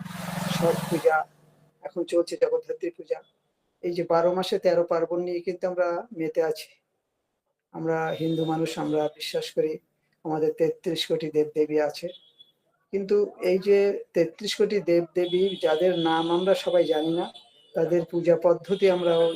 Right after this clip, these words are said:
জানি না, আহ, অথচ তাদেরকে নিয়েই কিন্তু আমরা বেশি মেতে থাকি। আমরা মনে করি বোধহয় এইগুলো করলেই আমাদের ধর্ম করা হলো, এবং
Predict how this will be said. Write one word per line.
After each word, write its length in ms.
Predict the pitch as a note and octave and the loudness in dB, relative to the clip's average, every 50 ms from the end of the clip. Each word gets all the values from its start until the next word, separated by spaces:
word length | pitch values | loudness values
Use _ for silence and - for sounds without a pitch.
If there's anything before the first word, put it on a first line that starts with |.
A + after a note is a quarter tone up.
| - E3 | -2 -2
জানি 200 | D#3 D#3 D#3+ D#3+ E3 E3+ | -2 -2 -2 -2 -2 -2
না, 80 | F#3 A3+ - - - - _ - - - - - _ _ _ | -2 -4 -6 -12 -18 -20 _ -20 -20 -20 -20 -20 _ _ _
আহ, 400 | - - D#3+ D#3+ D#3+ D#3 D#3 D#3 - - | -14 -10 -8 -6 -4 -4 -4 -4 -6 -6
অথচ 240 | D#3 - G3 G3 - G3+ F#3+ F#3+ | -6 -6 -8 -8 -6 -4 -2 -2
তাদেরকে 340 | F3+ F3 A3+ G#3+ G#3 - A3+ | 0 0 0 0 0 0 0
নিয়েই 300 | G3+ G3 G#3 G#3+ A3 A3 | 0 0 0 2 0 0
কিন্তু 220 | A3 A3 A3 G#3+ A3 | 0 0 -2 -2 -2
আমরা 180 | G#3+ G#3+ G#3 G3 | -2 -2 -2 -2
বেশি 260 | - F#3 F3+ - G3+ F3 | 0 0 -2 0 0 0
মেতে 220 | E3+ D#3+ E3+ - - A#4 | 0 0 2 2 4 4
থাকি। 200 | A4+ A4+ A4+ A4+ A4+ A4+ A4+ A4+ A4+ A4+ - - _ _ _ _ _ _ _ _ _ _ _ - | 4 4 4 2 2 2 2 0 0 -2 -6 -10 _ _ _ _ _ _ _ _ _ _ _ -14
আমরা 220 | - E3 F3+ F#3 F#3+ | -10 -2 0 2 2
মনে 200 | F3+ F3+ F3+ F3+ | 2 0 -2 -2
করি 200 | F3+ F#3+ F#3+ F#3 F3+ | 0 2 2 2 2
বোধহয় 420 | F#3 G3 F3+ E3+ F#3 F3 E3+ G#3+ A#3 - - _ _ _ _ - _ _ _ - | 2 2 0 0 0 0 0 -2 -4 -6 -14 _ _ _ _ -20 _ _ _ -6
এইগুলো 300 | F3+ F3 E3+ F#3+ G3 G3+ | -4 -2 0 2 2 2
করলেই 360 | F#3+ - F#3 F#3 F#3 G3 G#3 G3+ | 2 2 4 4 4 4 4 2
আমাদের 260 | G3+ G3+ G3 G3 F#3+ - - | 0 -2 -2 -4 -4 -4 -4
ধর্ম 180 | E3+ E3+ F3 F3+ F3+ | -6 -4 -4 -4 -2
করা 200 | F3+ E3+ F3 F3+ | 0 0 0 0
হলো, 200 | A#3 - - - - _ _ _ _ _ _ _ _ _ _ _ _ _ _ _ _ _ _ _ _ _ _ _ _ _ _ - _ _ _ - - - - F#3 | -4 -6 -14 -20 -20 _ _ _ _ _ _ _ _ _ _ _ _ _ _ _ _ _ _ _ _ _ _ _ _ _ _ -20 _ _ _ -20 -16 -12 -6 -2
এবং 180 | F3+ F#3 F#3 | 0 0 0